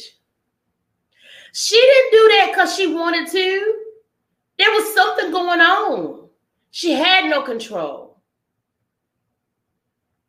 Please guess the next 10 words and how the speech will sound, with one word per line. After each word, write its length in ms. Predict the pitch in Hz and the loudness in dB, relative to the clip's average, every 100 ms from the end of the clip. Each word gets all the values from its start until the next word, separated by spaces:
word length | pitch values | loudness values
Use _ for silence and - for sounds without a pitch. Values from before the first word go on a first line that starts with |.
| _ _ _ _ | _ _ _ _
When 220 | 285 285 | -4 -2
you 200 | 370 427 | 0 0
hear 220 | 381 370 | 0 -2
situations 720 | - 320 320 285 294 320 294 | -4 -10 -8 -4 -4 -4 -8
like 280 | 269 262 220 | -4 -4 0
that, 680 | 226 247 285 330 320 - - _ _ _ _ _ _ _ _ _ _ _ _ _ _ _ _ _ _ _ _ _ _ _ _ - - _ | 0 0 0 -2 -6 -14 -20 _ _ _ _ _ _ _ _ _ _ _ _ _ _ _ _ _ _ _ _ _ _ _ _ -20 -20 _
she 160 | - | -4
had 300 | 262 277 262 | 0 2 2
no 120 | 240 202 | 0 -4
control. 680 | 190 214 208 156 - - | -8 -6 -6 -6 -8 -18